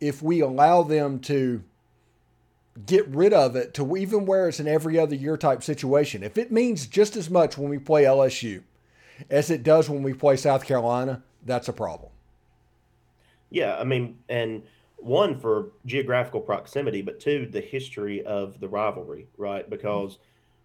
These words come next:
Speaker 2: I mean, this is even before our time, but I'm talking, like, Johnny Vaught era
Speaker 1: Hmm.
Speaker 2: stuff. Tho-, those, those games were, they, they meant something on a national scale, um, pretty much year in and year out. And then, you know, that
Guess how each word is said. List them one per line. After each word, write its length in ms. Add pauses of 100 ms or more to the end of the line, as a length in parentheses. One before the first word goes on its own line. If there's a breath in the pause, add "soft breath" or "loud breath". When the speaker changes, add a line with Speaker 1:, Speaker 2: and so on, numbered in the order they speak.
(200)
Speaker 2:
I 40
mean, 140
this 140
is 100
even 240
before 600 (500)
our 200
time, 520 (140)
but 280
I'm 120
talking, 420
like, 300
Johnny 260
Vaught 320
era 340 (440)
Speaker 1:
Hmm. 100
Speaker 2:
stuff. 280
Tho-, 200
those, 560
those 300
games 560
were, 500 (160)
they, 220
they 180
meant 220
something 340
on 120
a 80
national 500
scale, 400 (640)
um, 500
pretty 160
much 160
year 180
in 120
and 100
year 140
out. 340
And 180
then, 540
you 140
know, 140
that 360